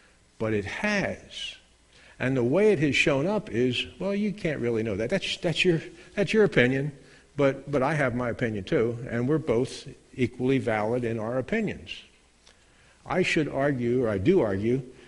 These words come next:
that that's not true. It's a huge, complex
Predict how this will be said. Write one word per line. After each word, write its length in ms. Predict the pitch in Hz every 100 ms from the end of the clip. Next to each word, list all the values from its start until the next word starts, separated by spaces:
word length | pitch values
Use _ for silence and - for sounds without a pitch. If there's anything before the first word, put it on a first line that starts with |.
| - _ -
that 420 | 131 127 - - - -
that's 260 | - 165 -
not 240 | 180 185
true. 340 | - - 139 82 - - - - - - - - _ _ _ _ _ -
It's 160 | -
a 80 | 120
huge, 500 | 101 185 208 165 -
complex 680 | - 139 160 156 - -